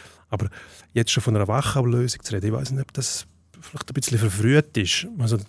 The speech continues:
Djokovic ist ja nicht so, dass der nicht dazulernt. Wenn man gesehen hat, was der gemacht hat,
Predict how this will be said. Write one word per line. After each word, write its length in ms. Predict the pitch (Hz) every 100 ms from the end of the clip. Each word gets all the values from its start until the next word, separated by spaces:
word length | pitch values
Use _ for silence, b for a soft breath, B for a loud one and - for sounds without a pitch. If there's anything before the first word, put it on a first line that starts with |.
| -
Djokovic 420 | 147 147 123 117
ist 60 |
ja 80 | 123
nicht 180 | 123 135
so, 140 | 127
dass 140 | 135 135
der 120 | 131
nicht 180 | 123 139
dazulernt. 880 | - - 123 123 107 92 92 - - B B B B
Wenn 80 | 110
man 60 |
gesehen 260 | 104 - 120
hat, 160 | 113 -
was 140 | 110
der 120 | 110
gemacht 460 | 101 113 131 - -
hat, 420 | 120 - - -